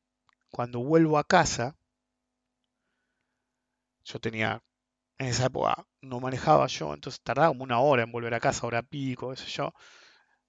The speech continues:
Está supeditado a la combi, viajaba en combi en esa época, y, mm, supeditado que tiene que dejar a quinientas personas, qué sé yo, tarda mil años.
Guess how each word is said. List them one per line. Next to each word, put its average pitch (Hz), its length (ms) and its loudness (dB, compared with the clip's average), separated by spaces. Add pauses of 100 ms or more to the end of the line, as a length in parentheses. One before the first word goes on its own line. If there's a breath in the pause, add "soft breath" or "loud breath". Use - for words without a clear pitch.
(200)
Está - 180 6
supeditado 120 680 8
a 117 40 6
la 110 140 2
combi, 123 640 2 (220)
viajaba 117 320 0
en 120 80 -10
combi 123 240 -6
en 123 60 -6
esa 127 160 -6
época, 127 340 -6 (640 soft breath)
y, 127 260 0
mm, 120 300 -18 (480)
supeditado 123 460 4
que 120 80 -2
tiene 127 140 -2
que 127 80 0
dejar 123 220 0
a 117 40 -2
quinientas 127 500 -2
personas, 127 460 -2
qué 135 140 0
sé 147 40 -4
yo, 143 180 0
tarda - 240 0
mil 113 180 -6
años. 110 280 -2